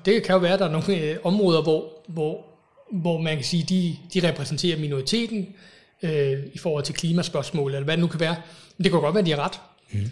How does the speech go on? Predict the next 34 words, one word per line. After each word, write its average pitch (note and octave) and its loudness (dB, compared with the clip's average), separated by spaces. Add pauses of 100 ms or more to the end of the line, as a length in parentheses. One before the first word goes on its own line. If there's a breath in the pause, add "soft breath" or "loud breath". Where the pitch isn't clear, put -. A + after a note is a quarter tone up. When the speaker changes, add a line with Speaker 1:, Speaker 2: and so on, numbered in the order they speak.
(120)
Speaker 1:
Så - -2
bare F#3+ 4
det, G3+ 10
at F#3 6
du E3 0
kan E3 2
komme D#3+ 4
et D3 0
label F#3 4
på - -10
folk, E3+ -2
at C#3+ -10
de D#3+ 0
er, C#3+ -2
øh, F#3 -4
det, C#3+ -8 (160)
det F#3+ -8
yderste G#3 0
højre D#3 4
eller D#3 2
det - -12
yderste F3+ -2
venstre, D3+ -4 (460 loud breath)
øh, D#3 -6
betyder G3+ 0
jo E3+ 4
ikke E3+ 2
nødvendigvis, F3+ 2
at - -10
de - -4
tager C3 -6
fejl. - -12 (180)
Speaker 2:
Nej. F#2+ -2 (640 soft breath)
Speaker 1:
Øhm, D3 0